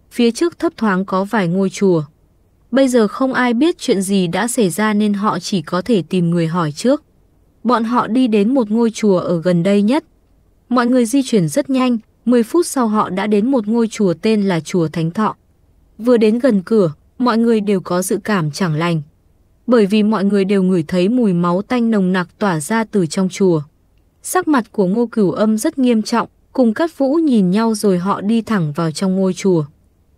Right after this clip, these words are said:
Vừa vào sân trước, bọn họ đã nhìn thấy rất nhiều thi thể nằm ngổn ngang trên mặt đất, phần lớn đều là đại hòa thượng của chùa Thánh Thọ,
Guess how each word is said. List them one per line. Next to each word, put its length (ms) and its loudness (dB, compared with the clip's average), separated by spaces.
Vừa 200 4
vào 180 0
sân 240 -2
trước, 320 -2
bọn 200 0
họ 240 -2
đã 180 -4
nhìn 260 2
thấy 240 0
rất 200 -4
nhiều 200 2
thi 200 -2
thể 200 0
nằm 280 0
ngổn 220 0
ngang 240 -2
trên 220 -2
mặt 160 0
đất, 200 0
phần 180 2
lớn 340 2
đều 180 2
là 180 0
đại 160 -2
hòa 200 -2
thượng 300 -2
của 140 -2
chùa 240 -2
Thánh 200 -2
Thọ, 260 -2